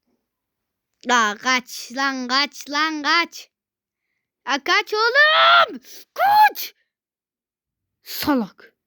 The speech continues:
Atlayacaksın yere. İşte zekasız.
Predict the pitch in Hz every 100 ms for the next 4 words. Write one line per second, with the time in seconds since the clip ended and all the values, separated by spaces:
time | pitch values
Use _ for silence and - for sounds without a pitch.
0 | _ _ _ _ 240 226 - 262 233 302
1 | 285 330 370 339 175 _ _ _ _ _
2 | _ _ _ _ _ _ _ _ _ _
3 | - - 269 320 466 539 - 554 320 -
4 | 190 214 -